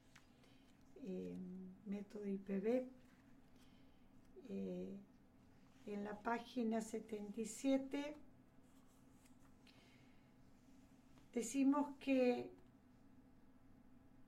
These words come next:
I P B es una práctica de yoga conceptualizada como tridójica desde el punto de vista de la Ayurveda,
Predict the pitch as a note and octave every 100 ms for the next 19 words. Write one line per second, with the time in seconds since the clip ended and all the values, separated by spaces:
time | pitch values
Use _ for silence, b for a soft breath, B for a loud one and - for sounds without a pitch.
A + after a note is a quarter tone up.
0 | - - - - - C#4 - D4+ D#4+ F4+
1 | F4 D#4 C#4 C#4 - D#4+ D#4+ - - C#4
2 | B3 A3+ - D4+ D#4+ D#4 D4+ B3+ B3 A#3
3 | A#3+ - - A3+ A3+ A3+ - D4 D4+ D4+
4 | D4 B3 A3+ A3+ G#3 A3 A3+ C#4 C#4+ -
5 | D4+ - A#3+ A3 G3 G#3 G3 C4 C4+ C4+
6 | C4+ B3 G#3+ A3+ A3+ - - B3 A#3 C4+
7 | - G#3 A#3 A#3 G#3+ - A3 G3+ F#3+ F#3
8 | F#3+